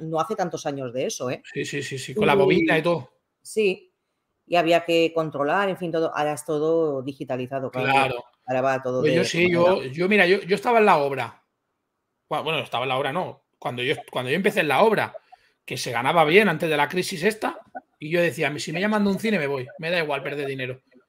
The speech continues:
Speaker 2: Digo: "Yo quiero estar rodeado de cine y de pósters y de la magia esa". Te
Speaker 1: Te
Speaker 2: lo juro, ¿eh?
Speaker 1: encantaría entonces cuando
Speaker 2: Uh.
Speaker 1: vienen los actores a los preestrenos y todo. Te encantaría todo eso.
Speaker 2: Es, es que cuando, tuve una época que estuve viviendo en Madrid y conocí a gente,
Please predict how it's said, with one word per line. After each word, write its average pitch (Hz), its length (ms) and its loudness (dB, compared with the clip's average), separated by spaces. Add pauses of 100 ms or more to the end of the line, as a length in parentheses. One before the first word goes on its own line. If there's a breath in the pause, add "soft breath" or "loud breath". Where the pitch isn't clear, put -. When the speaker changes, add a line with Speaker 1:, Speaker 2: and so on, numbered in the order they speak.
(260)
Speaker 2:
Digo: 160 200 -4
"Yo 185 100 4
quiero 190 160 4
estar 190 160 0
rodeado 165 260 0
de 135 100 -2
cine 147 300 -8
y 135 40 -4
de 127 80 -4
pósters 139 500 -8
y 147 80 -10
de 139 360 -6
la 127 120 -6
magia 147 300 -4
esa". 135 240 -10
Te - 60 -20
Speaker 1:
Te 214 80 0
Speaker 2:
lo 220 60 2
juro, 220 280 6
¿eh? - 40 0
Speaker 1:
encantaría 208 360 4
entonces 240 380 4
cuando 233 260 6
Speaker 2:
Uh. 208 40 4
Speaker 1:
vienen 226 300 4
los 226 220 2
actores 214 500 2
a 208 40 4
los 196 180 0
preestrenos 190 640 0
y 156 80 -4
todo. 208 480 0
Te 170 80 -8
encantaría 160 560 -2
todo 180 120 2
eso. 254 200 -2
Speaker 2:
Es, 202 280 4 (180)
es 190 140 4
que 226 460 8
cuando, 185 640 -2
tuve 190 160 -4
una 226 160 0
época 226 260 0
que 214 60 -6
estuve 208 220 0
viviendo 208 320 0
en 196 40 -4
Madrid 214 420 -2 (300)
y 147 760 -8
conocí 151 400 -8
a 180 60 -2
gente, 202 720 -4